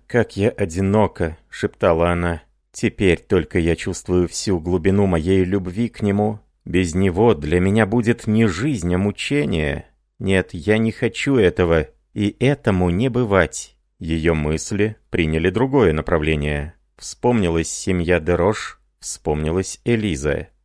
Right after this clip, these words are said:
В глазах Дианы снова промелькнула надежда. "О, если бы он знал, боже мой, если бы он знал",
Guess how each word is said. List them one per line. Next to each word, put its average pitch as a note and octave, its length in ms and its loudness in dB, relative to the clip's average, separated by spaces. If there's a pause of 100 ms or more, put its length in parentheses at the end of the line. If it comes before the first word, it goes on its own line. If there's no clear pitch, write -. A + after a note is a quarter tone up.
(140)
В F2+ 120 -12
глазах F#2 480 2
Дианы G2 440 4
снова C3 420 0
промелькнула E2+ 680 0
надежда. E2+ 640 0 (340)
"О, G#2 280 4
если G#2 580 -2
бы G2+ 140 -2
он G2 160 0
знал, F2 520 0
боже G#2+ 520 4
мой, G2 240 2
если B2 720 -4
бы A#2 160 2
он A2+ 220 2
знал", E2 560 -2